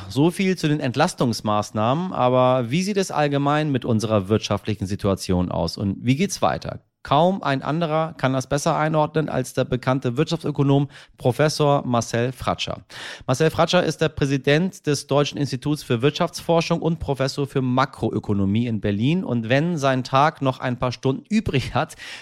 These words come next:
berät er das Bundeswirtschaftsministerium oder erklärt im Gespräch mit meinem Kollegen Dimitri Blinski, wie es Deutschland gerade so geht.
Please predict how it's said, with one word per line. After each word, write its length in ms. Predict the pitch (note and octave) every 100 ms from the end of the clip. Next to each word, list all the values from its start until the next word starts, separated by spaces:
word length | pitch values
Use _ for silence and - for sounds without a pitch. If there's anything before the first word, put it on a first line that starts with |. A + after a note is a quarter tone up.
| -
berät 380 | C#3 B2 D#3+ F3
er 80 | D3+
das 200 | C3+ A#2+
Bundeswirtschaftsministerium 1300 | C3 D3 C3 B2 A#2 G2+ - F#2+ F2+ - F#2+ G#2+ B2+
oder 320 | D3+ D3+ D#3+
erklärt 380 | C#3+ - C#3 C#3+
im 160 | D3 C3
Gespräch 480 | B2+ - D#3+ F#3+ D3
mit 100 | C#3
meinem 220 | C3 B2+
Kollegen 320 | B2+ C#3 C#3
Dimitri 340 | C3 B2+ A#2+
Blinski, 480 | A2+ C#3 D3 - B2
wie 60 | A#2
es 160 | A2
Deutschland 420 | - A2+ - A#2+ G#2
gerade 360 | F#2 G2 A#2
so 120 | C#3
geht. 300 | D#3+ A#2 -